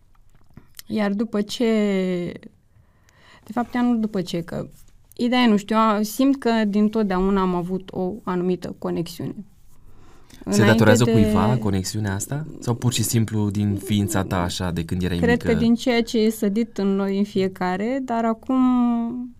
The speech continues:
Speaker 1: fiecăruia dintre noi i s-a dat
Speaker 2: Corect.
Speaker 1: o menire.
Speaker 2: Așa este.
Speaker 1: I s-a dat ceva și se manifestă diferit la fiecare.
Speaker 2: Și
Speaker 1: Iar
Speaker 2: ai,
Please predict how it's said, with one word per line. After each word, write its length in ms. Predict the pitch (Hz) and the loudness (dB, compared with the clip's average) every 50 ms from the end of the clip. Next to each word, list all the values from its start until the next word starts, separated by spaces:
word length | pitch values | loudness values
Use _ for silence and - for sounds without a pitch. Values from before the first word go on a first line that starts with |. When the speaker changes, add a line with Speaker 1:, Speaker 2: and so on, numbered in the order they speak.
| - - - - - - - - - - - - - - - - - - | -20 -20 -20 -20 -20 -20 -20 -20 -20 -20 -20 -20 -20 -20 -20 -20 -20 -20
Speaker 1:
fiecăruia 540 | - - - - 202 208 - 214 202 208 196 | -16 -8 -4 -4 -4 -2 0 0 2 2 2
dintre 340 | 185 180 185 180 - 180 185 | 2 2 0 0 0 -2 -2
noi 280 | 180 190 196 202 196 190 | 0 0 0 0 0 -2
i 60 | 196 | -2
s-a 240 | 196 - - 180 185 | -4 -2 -2 -2 0
dat 520 | 175 190 185 180 175 - - - - - - - - - - - - - - - - - - - - - - - - - - - - - - - - - | 0 0 -2 -2 -4 -10 -16 -18 -18 -18 -18 -18 -18 -18 -18 -20 -20 -20 -18 -18 -18 -18 -18 -20 -20 -20 -20 -20 -20 -20 -20 -20 -20 -20 -20 -20 -16 -10
Speaker 2:
Corect. 260 | - - 156 208 214 | -4 -2 0 2 4
Speaker 1:
o 160 | 220 220 202 202 - - | 2 2 0 -4 -6 -4
menire. 540 | - 208 208 208 202 196 175 165 165 160 - - | 0 2 4 6 6 6 4 4 0 -4 -6 -6
Speaker 2:
Așa 260 | - 104 107 - - | -4 -4 -4 -4 -6
este. 220 | - - - - | -8 -8 -8 -6
Speaker 1:
I 120 | - 208 220 | -4 -4 -4
s-a 260 | 214 - - 180 190 | -4 -4 -4 -4 -2
dat 300 | 185 190 196 196 196 - - - | 0 -2 -2 -4 -6 -12 -20 -18
ceva 420 | - - - 208 185 180 175 170 - - - - | -8 -2 0 0 0 0 -4 -6 -8 -14 -20 -18
și 580 | - - - - - - 320 349 359 339 330 339 - - | -12 -8 -8 -6 -4 -2 -2 0 0 0 -2 -4 -8 -10
se 160 | - - 285 | -6 -2 2
manifestă 600 | 277 269 262 254 262 262 - 285 277 277 - 254 | 4 4 4 4 2 2 0 -2 -4 -2 -2 -2
diferit 480 | 226 247 240 - 247 233 220 170 - | -2 -2 -2 -2 -2 -2 -2 -2 -4
la 120 | - 180 180 | -4 -8 -8
fiecare. 600 | 180 - - 185 185 185 - - - - - - - - - - - - - - - - - - - - - - - - - - | -8 -6 -8 -8 -8 -6 -8 -10 -10 -10 -12 -16 -20 -20 -20 -20 -20 -20 -20 -20 -20 -20 -20 -20 -20 -20 -20 -20 -20 -18 -10 -6
Speaker 2:
Și 140 | 104 - 113 | -2 0 2
Speaker 1:
Iar 140 | 113 113 - | 2 2 4
Speaker 2:
ai, 140 | 104 113 | 4 4